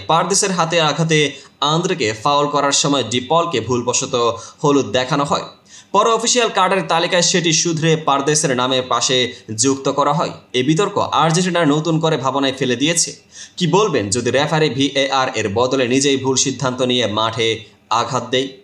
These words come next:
ট্যাকটিক্যাল দৃষ্টিকোণ থেকে এই রেফারি বিতর্ক শুধু কার্ডের ভুলই নয়, এর প্রভাব পড়ছে দলের পরিকল্পনা, ভবিষ্যৎ গঠনে, দলের সজ্জা ও প্রস্তুতি। যদিও স্কালোনি দলের টিকিট নিশ্চিত করে ফেলেছেন দুহাজার ছাব্বিশ বিশ্বকাপের জন্যই,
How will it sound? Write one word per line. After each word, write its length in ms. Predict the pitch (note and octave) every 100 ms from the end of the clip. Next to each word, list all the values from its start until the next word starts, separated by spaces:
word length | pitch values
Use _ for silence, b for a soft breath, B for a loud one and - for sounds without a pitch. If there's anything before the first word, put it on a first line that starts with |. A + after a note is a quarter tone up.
| _ _ B B B
ট্যাকটিক্যাল 400 | - A3 A#3 A#3+
দৃষ্টিকোণ 460 | F#3 G3+ - A3 A3
থেকে 200 | A3 B3 A2
এই 100 | B2+
রেফারি 360 | D#3 F3+ E3+
বিতর্ক 380 | C3+ D#3+ E3 E3+
শুধু 220 | D#3+ E3 D#3+
কার্ডের 300 | D3+ C3+ C#3
ভুলই 320 | B2+ B2 C#3+ D3+
নয়, 180 | D#3+ - -
এর 160 | A#2 A#2
প্রভাব 380 | C3 C3+ D3 -
পড়ছে 340 | C#3 C#3 C#3+
দলের 260 | B2+ B2 A#2+
পরিকল্পনা, 580 | B2+ B2 B2+ D3+ D3 D3
ভবিষ্যৎ 400 | C3 C3+ C#3 C#3 A2
গঠনে, 360 | A#2 A2+ C#3+ - - _ B B B C#3
দলের 340 | E3 G3 A#2+
সজ্জা 520 | - F#3 F3 D#3+ D3
ও 40 | G#2+
প্রস্তুতি। 540 | C#3 D#3 D#3+ F3+ G2 - A2
যদিও 340 | D#3+ F#3 G3
স্কালোনি 400 | D#3+ - E3+ E3
দলের 240 | D3+ D3 C#3 -
টিকিট 300 | D3 D3+ C#3
নিশ্চিত 380 | C#3+ - C#3+
করে 140 | C#3+ C3+
ফেলেছেন 440 | C#3 C#3 C#3+ C3+
দুহাজার 260 | B2 B2+ B2
ছাব্বিশ 420 | - C3+ C3 C3
বিশ্বকাপের 520 | B2 - C3 B2+ A#2+
জন্যই, 280 | G#2+ E3+ C3